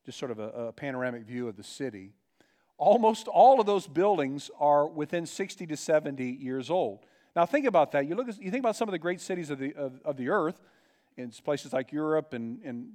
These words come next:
the Middle East and Africa. There are cities that have be-, been around with buildings that have been around for hundreds of years, thousands of years. And all of the, almost all the cities in Dubai are less than sixty years old. The tallest building in the world,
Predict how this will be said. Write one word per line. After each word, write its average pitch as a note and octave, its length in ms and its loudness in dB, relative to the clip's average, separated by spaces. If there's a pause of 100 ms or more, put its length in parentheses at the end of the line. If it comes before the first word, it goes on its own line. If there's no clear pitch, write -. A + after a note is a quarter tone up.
the C3 80 -10
Middle D3 260 0
East D3 260 -2
and A#2+ 80 -8
Africa. D3+ 360 -2 (300)
There F3+ 200 2
are A3+ 220 2
cities A#3 420 -6
that F3 120 2
have D#3+ 140 0
be-, F3 140 0
been E3+ 200 -2
around F3 360 2
with D#3 200 -4
buildings F#3 320 0
that E3+ 60 0
have D3 100 0
been D3+ 100 -2
around D3+ 280 2
for C#3 180 -6
hundreds F#3 380 -6
of C#3 120 -6
years, E3 300 -6 (120)
thousands E3 420 -2
of E3 120 -10
years. A3 320 -16 (1000)
And D#3+ 360 -2 (120)
all G3 220 4
of G3+ 60 0
the, G3+ 60 -10
almost F#3 260 -2
all G#3 160 4
the G3 100 -4
cities F#3 320 -4
in D3+ 120 -6
Dubai D#3 380 2
are C#3+ 100 0
less D3+ 200 -2
than C#3+ 100 -12
sixty - 380 -12
years C#3+ 200 -8
old. D3+ 140 -6
The B2 80 -12
tallest A3 520 0
building F#3 380 -4
in D#3+ 160 -6
the C#3+ 100 -6
world, C#3 560 -2